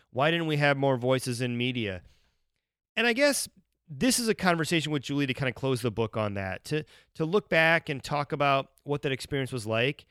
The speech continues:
but also say it's not about, "Hey, we tried this one time to fix this thing." It's about these problems are persistent. And just 'cause you looked at a video a while back, just because you,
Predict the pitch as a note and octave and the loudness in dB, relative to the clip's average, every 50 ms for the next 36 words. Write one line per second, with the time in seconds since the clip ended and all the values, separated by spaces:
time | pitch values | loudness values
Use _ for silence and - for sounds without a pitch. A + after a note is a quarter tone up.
0 | _ _ _ _ _ _ _ _ _ - G3+ G#3 A3 G#3+ G#3+ A#3 B3+ A#3+ - - | _ _ _ _ _ _ _ _ _ -6 -6 -4 0 2 4 4 4 4 4 2
1 | G#3 G3 F#3+ F#3 F3+ E3 D#3 - _ _ _ - - - F3+ F3+ E3+ E3 D#3+ D#3 | 2 4 4 4 2 0 -2 -8 _ _ _ -8 -6 -2 0 2 2 4 2 2
2 | D3+ - - F3 G#3 A#3 B3+ B3 G#3 D3+ D#3 D3 C#3+ C#3 C#3 - - - C#3 D#3 | 0 -2 -2 -2 0 2 2 2 4 4 6 6 6 4 2 0 -4 -4 0 2
3 | D#3+ D#3+ C#3+ C#3+ C3+ - - - D#3+ D#3 D#3+ D#3 C#3 C#3 B2 - A#2 B2 C#3 C#3 | 2 2 2 0 -2 -4 -4 -2 0 2 2 0 0 -2 -6 -8 -6 -4 -4 -4
4 | C#3 C3 - C3 C3 B2+ B2 A#2+ - B2 - - D3 C3+ - - - A#2+ G#2+ - | -4 -4 -4 -4 -2 -2 -4 -4 -6 -8 -6 -4 -4 -4 -4 -4 -6 -6 -6 -4
5 | - - D#3 D3+ C#3 B2+ A#2 - D#3 C#3+ F3 F3 E3+ D#3+ D#3+ - _ _ _ _ | -4 -2 -2 -2 0 -2 -4 -4 -4 0 2 2 2 2 0 -4 _ _ _ _
6 | _ _ _ _ _ F#3 G3+ D#3+ - - G3 G3+ A3+ A#3+ A#3 A3+ G3 D3+ D#3 D3 | _ _ _ _ _ -4 -4 -4 -2 0 2 2 4 4 2 0 0 2 2 2
7 | C3+ - - A#2 G#2 - - D3 C#3 - - - F#2+ - - _ _ _ _ _ | 2 0 -2 -6 -6 -2 0 0 0 -2 -4 -12 -14 -16 -18 _ _ _ _ _
8 | _ _ _ _ - D#3 D#3 D#3 C#3 F#3 F3 - - A#3 F#3 G#3+ F#3 D#3 D3 E3+ | _ _ _ _ -2 0 0 0 0 -2 -2 -2 -2 -2 0 0 0 0 0 0
9 | - - F#3+ E3+ D#3+ D#3 C3 B2 D3 D3 D#3 D#3+ D#3 D3+ D3+ D3 D3 C#3+ C3+ C3+ | 0 0 0 0 0 0 0 0 0 2 2 2 2 4 2 2 0 -2 -4 -8
10 | - _ _ _ _ _ _ - C3+ C3+ D#3 D#3 D3+ C3+ A#2+ C#3+ C#3+ C#3+ C#3+ C#3 | -14 _ _ _ _ _ _ -2 0 4 4 4 4 4 4 2 2 4 2 0
11 | - D#3+ - - F#3+ - G3 F#3 E3 C#3+ E3 E3+ D#3+ C#3+ | -2 -6 -6 -6 -4 -2 0 0 0 0 0 0 0 -2